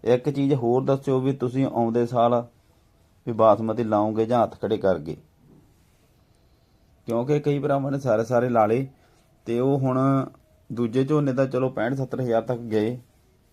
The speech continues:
ਤੇ ਇਹ ਝੋਨਾ ਪੰਜਾਹ ਪਚਵੰਜਾ ਹਜ਼ਾਰ ਤੇ ਰਹਿ ਗਿਆ।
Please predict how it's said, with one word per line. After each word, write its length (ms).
ਤੇ 220
ਇਹ 220
ਝੋਨਾ 580
ਪੰਜਾਹ 260
ਪਚਵੰਜਾ 460
ਹਜ਼ਾਰ 280
ਤੇ 180
ਰਹਿ 180
ਗਿਆ। 180